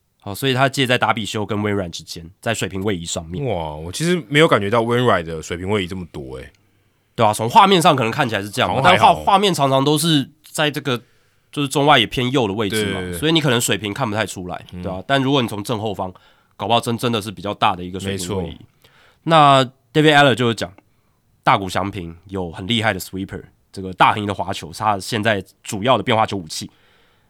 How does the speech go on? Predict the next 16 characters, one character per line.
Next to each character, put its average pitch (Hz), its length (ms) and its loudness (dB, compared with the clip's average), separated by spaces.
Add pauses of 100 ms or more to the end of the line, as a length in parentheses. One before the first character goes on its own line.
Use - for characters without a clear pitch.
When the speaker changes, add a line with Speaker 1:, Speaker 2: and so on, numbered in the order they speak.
(100)
Speaker 1:
那 113 140 -6
个 101 260 -2
千 143 180 0
贺 151 140 6
晃 101 200 0
大 110 220 0 (300)
有 95 420 -6
ghost 139 260 0
fork， 87 380 -6 (580)
Speaker 2:
呃， 90 80 -10
Speaker 1:
这 85 60 -8
个 - 80 -10
Speaker 2:
鬼 139 200 8
之 180 240 -2
指 107 180 -4
叉。 101 300 -4